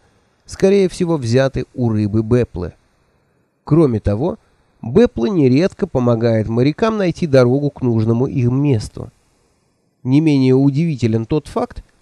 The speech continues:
что на одном из островов Оша рыбки бепле откладывают яйца, из которых рождаются люди, известные в мире Хомана как народ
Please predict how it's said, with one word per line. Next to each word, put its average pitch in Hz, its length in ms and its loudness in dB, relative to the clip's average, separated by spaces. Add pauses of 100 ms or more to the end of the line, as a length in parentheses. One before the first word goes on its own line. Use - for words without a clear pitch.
(100)
что - 280 -2
на 151 200 2
одном 135 520 0
из 120 200 -2
островов 123 540 -2 (140)
Оша - 420 -6 (420)
рыбки 147 480 0
бепле 175 580 -4
откладывают 214 800 -6
яйца, 113 580 0 (120)
из 117 140 -4
которых 180 440 -2
рождаются 139 680 0
люди, 180 460 -6 (360)
известные 110 720 -2
в - 20 -4
мире 110 240 0
Хомана 208 560 -2 (440)
как 143 240 2
народ 131 500 0